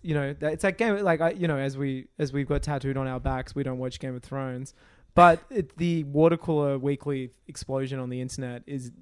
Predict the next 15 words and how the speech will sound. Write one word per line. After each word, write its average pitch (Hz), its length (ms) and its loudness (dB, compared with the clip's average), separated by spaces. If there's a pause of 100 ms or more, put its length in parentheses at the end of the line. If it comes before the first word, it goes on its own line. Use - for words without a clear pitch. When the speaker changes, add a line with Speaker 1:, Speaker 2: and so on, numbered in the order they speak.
(460)
Speaker 1:
undeniably, 127 840 -4 (440)
you 151 140 0
know, 127 240 -6 (100)
Speaker 2:
So - 140 -10
I, 165 80 4
Speaker 1:
huge. 160 280 4
Speaker 2:
I 165 140 8
definitely 151 300 6
attribute 120 420 2
the 110 80 -2
fact 117 220 4
that 107 80 4
I 104 40 2
didn't 101 220 -2
watch 101 300 -4